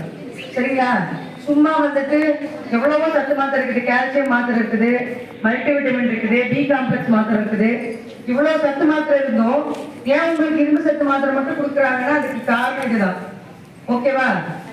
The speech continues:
இரும்பு சத்து வந்துட்டு ரொம்ப முக்கியம், இப்பை விட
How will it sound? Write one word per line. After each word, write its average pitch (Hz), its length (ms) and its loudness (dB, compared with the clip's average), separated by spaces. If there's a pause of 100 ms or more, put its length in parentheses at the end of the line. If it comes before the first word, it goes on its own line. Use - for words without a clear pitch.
இரும்பு 320 240 2
சத்து 302 240 2
வந்துட்டு 269 360 2 (500)
ரொம்ப 247 300 0
முக்கியம், 285 500 0 (120)
இப்பை 320 280 0
விட 285 180 2